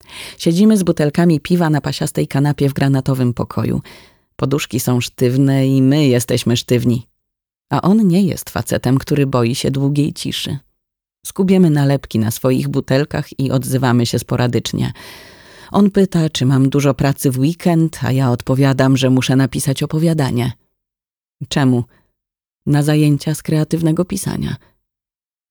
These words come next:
Powoli kiwa głową, pełną jakichś myśli, którymi postanowił się nie dzielić. "O czym napiszesz?"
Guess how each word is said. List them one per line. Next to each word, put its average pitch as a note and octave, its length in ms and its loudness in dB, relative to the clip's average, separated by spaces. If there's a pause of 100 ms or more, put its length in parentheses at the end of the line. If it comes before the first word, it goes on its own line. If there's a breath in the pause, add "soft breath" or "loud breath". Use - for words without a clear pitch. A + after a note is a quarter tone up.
(280 loud breath)
Powoli C#3 460 2
kiwa C#3+ 340 0
głową, C3+ 540 0
pełną C3 340 0
jakichś B2+ 480 -4
myśli, C#3+ 400 -2
którymi C3 400 0
postanowił C3 680 0
się C#3 200 -2
nie C#3 220 2
dzielić. B2 720 -2 (1200 loud breath)
"O D3 140 0
czym D3 180 2
napiszesz?" C#3 600 -4